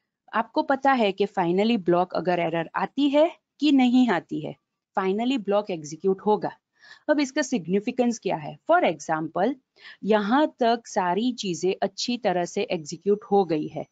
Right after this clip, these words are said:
that is कनेक्शन ओपन करने तक, लेकिन जब क्वेरी एग्जीक्यूट होती है तो वो एरर आती है। एरर आएगी, so कनेक्शन क्लोज नहीं होगा,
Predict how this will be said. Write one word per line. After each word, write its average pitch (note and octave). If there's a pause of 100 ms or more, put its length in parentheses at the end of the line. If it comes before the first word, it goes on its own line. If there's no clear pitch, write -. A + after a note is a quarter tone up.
(140)
that E3+
is G3+
कनेक्शन E3+
ओपन G3+
करने D#3+
तक, - (640)
लेकिन E4
जब F#4
क्वेरी A3+
एग्जीक्यूट F3+
होती F3
है C#4 (120)
तो G3+
वो A3
एरर G3+
आती D3
है। C#3+ (560)
एरर D#4
आएगी, F#3 (220)
so A#3+
कनेक्शन G#3+
क्लोज G#3+
नहीं F#3+
होगा, D#3+